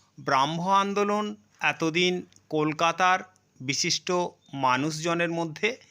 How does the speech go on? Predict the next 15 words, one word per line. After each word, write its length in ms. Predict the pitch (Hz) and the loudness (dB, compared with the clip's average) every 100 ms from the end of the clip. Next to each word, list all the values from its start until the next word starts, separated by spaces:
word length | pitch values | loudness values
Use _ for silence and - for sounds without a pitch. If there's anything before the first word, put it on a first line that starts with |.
| _ - | _ -12
সীমাবদ্ধ 640 | - 175 156 131 127 117 123 | -2 2 2 4 0 -2 -6
ছিল, 240 | - 117 110 135 _ _ - - - _ | -4 -6 -8 -14 _ _ -20 -20 -20 _
কিন্তু 360 | 175 185 185 226 226 - _ _ _ 143 | -2 0 2 2 0 -6 _ _ _ -4
বিজয়কৃষ্ণ 800 | 151 160 180 175 185 185 208 202 196 - _ 143 135 - | -2 2 0 -2 -4 -4 -2 -2 -2 -4 _ -14 -14 -6
গোস্বামী 560 | 139 135 - 175 185 208 - _ _ _ - | -4 -2 0 0 0 -2 -6 _ _ _ -6
ব্রাহ্মধর্মে 880 | 139 131 135 156 180 175 180 190 - - _ _ _ 123 | 2 4 4 0 0 2 0 0 -6 -10 _ _ _ -8
ভক্তিবাদী 720 | 120 143 - 185 180 180 180 | 0 0 0 -2 0 2 0
ভাবধারা 600 | 139 147 156 156 170 180 - - _ - 135 | 0 0 0 0 2 2 2 -6 _ -16 -10
যুক্ত 300 | 127 131 - 175 | -6 -6 -2 0
করায় 380 | 175 175 208 - _ _ _ - | 4 4 2 -2 _ _ _ -14
সাধারণ 560 | - 147 147 165 165 156 131 | 0 0 2 0 0 0 2
মানুষের 460 | 127 139 - 170 | 2 0 -2 -2
কাছে 320 | 165 170 - 247 - _ - 123 | -2 -2 -2 -6 -10 _ -20 -2
ব্রাহ্ম 440 | 135 127 143 147 185 170 | 2 4 2 0 2 4
আন্দোলন 480 | 151 151 156 196 | 2 2 0 0